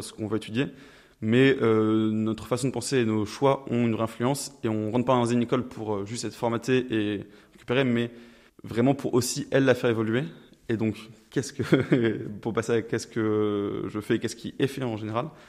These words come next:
Alors, je prends un exemple, du coup, très précis sur, euh, Centrale Nantes et les écoles centraliennes. On a travaillé à-, avec plusieurs élèves et les, euh, responsables du développement durable des écoles centraliennes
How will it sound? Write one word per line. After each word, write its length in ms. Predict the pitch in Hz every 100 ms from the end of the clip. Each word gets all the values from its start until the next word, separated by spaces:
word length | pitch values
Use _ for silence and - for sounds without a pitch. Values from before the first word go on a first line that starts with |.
| - - -
Alors, 140 | 123
je 60 | 117
prends 120 | 120
un 60 | 113
exemple, 280 | 110 113
du 80 | 101
coup, 180 | 117 107 - -
très 220 | - 123
précis 320 | - 185 135
sur, 340 | - 120 104
euh, 160 | 110 107
Centrale 300 | - 120 123
Nantes 180 | 123 120 -
et 80 |
les 160 | 127 117
écoles 120 | 113
centraliennes. 520 | 110 - 113 131 156 160 - - -
On 180 | 113 110
a 300 | 110 110 110
travaillé 420 | - 117 120 127
à-, 40 |
avec 340 | 107 - 113 -
plusieurs 260 | 131 123
élèves 240 | 120 135 - -
et 220 | 135 127 - -
les, 300 | 117 110 110
euh, 640 | 107 107 107 101 95 98 - - -
responsables 400 | 143 139 135 143
du 40 | 123
développement 220 | - 123
durable 340 | 117 123 131 - - - - - -
des 140 | 110
écoles 140 | 110 113
centraliennes 460 | 113 110 117 147